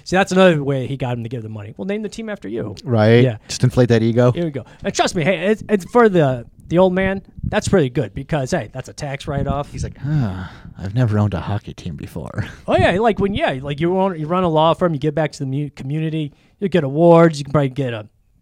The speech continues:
Speaker 1: go
Speaker 2: He's like,
Speaker 1: free nine
Speaker 2: he's
Speaker 1: holes.
Speaker 2: like, "I haven't given back to the community yet."
Speaker 1: Oh, you got it.
Speaker 2: Out of my thirty years of business, <laughs> I haven't yet.
Speaker 1: Yeah.
Speaker 2: So this is, this is good.
Speaker 1: Hey, it's good publicity. The tax write-off. Oh, man. Uh, oh,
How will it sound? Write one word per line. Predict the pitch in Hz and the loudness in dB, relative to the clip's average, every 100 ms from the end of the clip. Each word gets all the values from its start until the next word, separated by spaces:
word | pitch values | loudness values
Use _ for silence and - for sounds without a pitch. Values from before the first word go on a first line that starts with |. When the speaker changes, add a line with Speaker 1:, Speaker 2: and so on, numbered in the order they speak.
| - | -6
Speaker 1:
go | 131 | -6
Speaker 2:
He's | 156 | -4
like, | 151 | -2
Speaker 1:
free | 139 | -2
nine | 139 139 | -2 -4
Speaker 2:
he's | 131 | -2
Speaker 1:
holes. | 135 139 | 4 4
Speaker 2:
like, | 135 - | 4 0
"I | 131 | -4
haven't | 123 151 185 170 - | -2 2 2 0 -4
given | - 131 120 | -6 -4 -4
back | 107 110 107 - | -4 -4 -4 -4
to | |
the | 98 | -12
community | 90 - 110 110 92 | -14 -6 -2 0 -2
yet." | 71 76 76 - - - _ _ _ - | -8 -12 -12 -14 -20 -20 _ _ _ 0
Speaker 1:
Oh, | 196 | 0
you | 131 | 0
got | 165 427 440 | -4 -4 -4
it. | - | 0
Speaker 2:
Out | 139 | 0
of | 120 | 0
my | 117 127 | -2 -2
thirty | - 139 135 | 0 0 0
years | 120 117 104 98 | 0 0 0 -2
of | 92 | -10
business, | - 104 87 82 - 110 | -8 -8 -8 -10 -8 -10
<laughs> | |
I | |
haven't | 98 151 151 110 95 | -10 -10 -10 -12 -16
yet. | 107 240 | -16 -12
Speaker 1:
Yeah. | 339 | -10
Speaker 2:
So | - | -8
this | 123 139 | -8 -6
is, | 135 - | -8 -6
this | 143 127 | -6 -4
is | 151 113 | -4 -6
good. | - 92 - _ - - | -10 -20 -20 _ -20 -6
Speaker 1:
Hey, | 190 220 | -2 -2
it's | - | -2
good | 165 185 | -2 4
publicity. | 240 226 294 - 175 156 156 - - | 4 6 4 4 2 0 -2 -8 -16
The | - | -12
tax | - 170 180 - | -4 -2 -2 0
write-off. | 190 190 190 214 165 | 0 2 2 2 4
Oh, | 208 120 | 4 4
man. | 113 196 127 110 143 | 2 0 -2 -6 -6
Uh, | 139 147 | -2 -2
oh, | 135 | -4